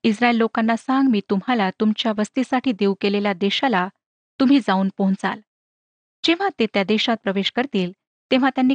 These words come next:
काय करावे हे परमेश्वर आता त्यांना पुढे सांगणार आहे. चाळीस वर्षानंतर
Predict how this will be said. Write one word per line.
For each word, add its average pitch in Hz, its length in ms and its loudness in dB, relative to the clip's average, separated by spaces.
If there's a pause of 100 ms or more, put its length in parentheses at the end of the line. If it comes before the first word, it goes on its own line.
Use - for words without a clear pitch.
काय 294 220 0
करावे 196 380 -2
हे 202 180 -2
परमेश्वर 202 600 0
आता 190 220 -2
त्यांना 196 260 -4
पुढे 208 320 -4
सांगणार 185 380 -6
आहे. 190 220 -8 (880)
चाळीस 320 360 4
वर्षानंतर 208 640 0